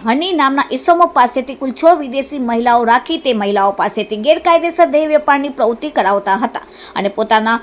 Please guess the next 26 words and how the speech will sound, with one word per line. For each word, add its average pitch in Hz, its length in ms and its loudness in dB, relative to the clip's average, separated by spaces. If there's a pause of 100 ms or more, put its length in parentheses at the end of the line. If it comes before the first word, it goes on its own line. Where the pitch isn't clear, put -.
(140)
કમિશન 339 500 2
કાઢી 277 400 4
રૂપિયાનું 269 500 0
શરીર 302 280 -2
સુખ 320 280 -4
મારવા 262 360 4
માટે 233 200 -2
ગ્રાહકો 262 400 2
પાસેથી 233 540 -4
પૈસા 220 320 2
લેતા 180 400 -4
હતા. - 240 -6 (100)
રાંદેર 339 360 2 (100)
પોલીસે 277 440 0 (440)
એક 320 180 -6
સંચાલક 254 580 2
સાથે 208 240 0
છ 311 300 4
વિદેશી 302 460 -4
મહિલાઓને 233 440 0
પકડીને 320 480 -4 (120)
ગ્રાહક 311 360 2 (160)
એક - 160 -4 (280)
કુમાર 330 360 4 (140)
અઝુડિયા, 277 640 2 (260)
રહેવાસી 294 640 2